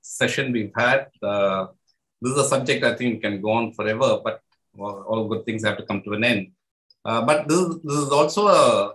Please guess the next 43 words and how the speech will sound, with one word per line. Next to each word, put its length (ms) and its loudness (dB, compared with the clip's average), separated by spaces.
you 80 -6
know, 280 -4
I 120 0
would, 300 -6
uh, 220 -2
encourage, 540 -4
uh, 100 -4
Doctor 220 -4
Jacob 380 -2
to 80 -8
continue 540 -2
further, 500 4
you 80 -2
know, 280 -4
uh, 640 -4
develop 420 -2
a 160 0
series 340 -2
of 140 -2
studies 480 -2
on 180 -4
this. 300 -6
Probably 440 0
it 160 -6
could 200 -6
make 340 -2
a 80 -2
wealth 320 -2
of 160 -4
difference 600 -6
towards 320 0
policy 380 -2
making, 640 -2
and, 360 -4
uh, 320 -4
could 140 -6
be 80 0
a 80 -2
good 140 -2
recommendation 600 -6
to 40 -14
the 80 -8
government. 420 -6